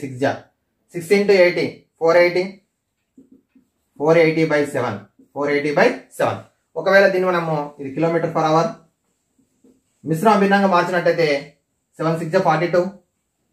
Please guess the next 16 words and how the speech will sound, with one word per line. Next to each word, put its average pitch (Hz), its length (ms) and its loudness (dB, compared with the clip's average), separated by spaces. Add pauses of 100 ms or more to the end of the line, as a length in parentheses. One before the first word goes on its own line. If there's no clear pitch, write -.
(480)
సిక్స్, 170 260 -4 (540)
సెవెన్ 147 200 0
ఎయిట్ 160 160 0
జా 170 140 0
ఫార్టీ, 151 240 -2 (320)
ఆ, 131 180 -6
సెవెన్ 156 180 -2
ఎయిట్ 170 140 0
జా 165 120 2
ఫిఫ్టీ 175 280 -4
సిక్స్, 180 220 -4 (580)
ఫోర్ 160 240 -2 (260)
బై 139 100 2 (220)
సెవెన్ 123 240 -4 (500)
kilometer 143 480 -2 (400)
per 117 140 -2